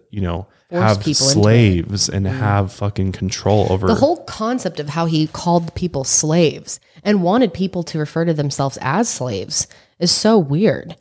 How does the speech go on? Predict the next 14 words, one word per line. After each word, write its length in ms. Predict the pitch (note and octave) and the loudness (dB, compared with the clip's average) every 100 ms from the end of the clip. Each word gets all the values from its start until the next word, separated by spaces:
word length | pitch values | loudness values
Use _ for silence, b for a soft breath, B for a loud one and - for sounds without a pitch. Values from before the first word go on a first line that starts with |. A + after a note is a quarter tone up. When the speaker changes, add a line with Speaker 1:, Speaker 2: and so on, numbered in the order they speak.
| - | 0
Speaker 1:
Right. 200 | G#2+ F3+ | 2 4
Speaker 2:
And 80 | |
he 140 | G3+ G#3 | 4 4
had 180 | G3 F3+ | 4 2
other 260 | E3+ G3+ | 2 2
recruiters 760 | F#3 E3 - E3+ E3+ D3+ C#3+ D3+ | 0 -2 -4 -2 0 0 -2 -2
make, 360 | D#3 D3 - - _ _ _ _ _ _ _ _ | -2 -2 -6 -20 _ _ _ _ _ _ _ _
you 160 | - D#3 | -16 -8
know, 380 | B2+ A2+ C#3 C#3 _ C#3+ | -6 -6 -8 -14 _ -14
women 340 | D3+ D#3+ D3+ | 0 4 4
underneath 420 | D3 C#3+ C#3 D3+ - | 4 2 2 0 0
them 280 | C#3+ B2+ | 0 0
call 320 | - D3 C3+ C3 | -2 0 2 2
them 400 | D3 F#3 B2 | 2 2 0